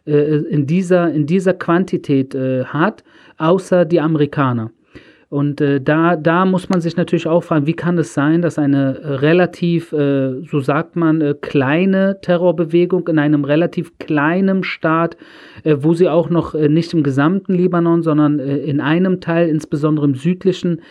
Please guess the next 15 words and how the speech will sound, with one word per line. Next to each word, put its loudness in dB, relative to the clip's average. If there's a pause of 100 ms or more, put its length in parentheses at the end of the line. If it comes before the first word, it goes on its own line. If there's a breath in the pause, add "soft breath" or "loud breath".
(260 loud breath)
Teil 2
und 0
im 0
östlichen -2
Teil 0
an 4
der 2
Grenze -2
und -4
zu 0
Syrien 2
halt 0
sehr 2
stark -4
sind, 0